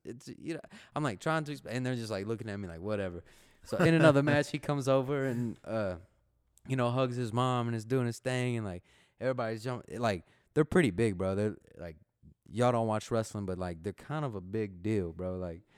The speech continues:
Speaker 1: they're really the best tag team in wrestling, like,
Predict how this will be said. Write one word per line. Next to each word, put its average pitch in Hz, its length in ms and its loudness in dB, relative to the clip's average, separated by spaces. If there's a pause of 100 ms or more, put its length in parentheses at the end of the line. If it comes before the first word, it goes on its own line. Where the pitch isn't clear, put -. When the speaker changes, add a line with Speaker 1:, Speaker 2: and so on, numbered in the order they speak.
(300)
Speaker 1:
they're 107 100 -4
really 135 360 6
the 101 140 -2
best 104 300 4
tag 113 280 0
team 92 440 -4 (600)
in 107 240 -2
wrestling, 90 580 -4
like, 82 240 -10